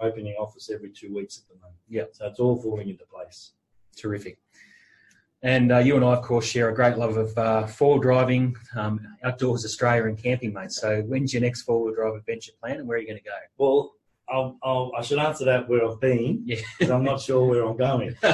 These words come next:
Speaker 2: Right.
Speaker 1: That sounds like a country and western song.
Speaker 2: Does.
Speaker 1: Slim
Speaker 2: Slim
Speaker 1: Dusty.
Speaker 2: Dusty.
Speaker 1: <laughs> So I've just, last holidays, um, we did a, um, Sydney to the Gulf of Carpentaria and back. So depending on how good your geography is,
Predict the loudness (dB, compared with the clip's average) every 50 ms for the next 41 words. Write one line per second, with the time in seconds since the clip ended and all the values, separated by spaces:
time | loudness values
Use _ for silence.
0 | 2 2 2 4 4 4 2 2 0 -4 -6 -6 -8 -10 -10 -4 -2 -2 -2 -2
1 | -2 -4 -8 -8 -10 -8 -8 -8 -8 -8 -10 -6 -6 -6 -8 -8 -10 -10 -10 -10
2 | -10 -14 -10 -6 -6 -6 -6 -8 -12 -16 -12 -12 -12 -10 -6 -4 -4 -2 0 0
3 | 2 2 2 2 2 2 2 2 0 -4 -8 -10 -10 -6 -6 -2 0 2 2 4
4 | 2 2 0 -2 -4 -6 -10 -18 -20 -20 _ -20 -20 -10 0 2 4 6 6 4
5 | 4 4 4 4 4 0 -6 -4 -2 0 0 0 0 -4 -10 _ -12 -6 -4 0
6 | 0 2 2 2 0 0 -4 -14 _ _ _ _ -14 -12 -8 -8 -6 -6 -6 -8
7 | -10 -12 -14 _ _ -12 -12 -10 -10 -10 -10 -8 -8 -8 -8 -10 -14 _ _ -8
8 | -8 -6 -6 -6 -8 -10 -12 -16 -18 _ _ -14 -12 -6 -4 -4 -4 -4 -4 -6
9 | -4 -6 -6 -6 -4 -4 -4 -4 -8 -14 _ _ -16 -16 -16 -18 -20 _ -8 -6
10 | -6 -4 -6 -6 -8 -8 -8 -8 -8 -10 -16 _ _ _ _ _ _ _ _ -8
11 | -6 -6 -8 -8 -6 -6 -4 -4 -4 -4 -6 -4 -6 -6 -6 -8 -8 -10 -10 -10
12 | -10 -10 -8 -8 -8 -6 -8 -10 -10 -10 -6 -4 -4 -4 -4 -6 -12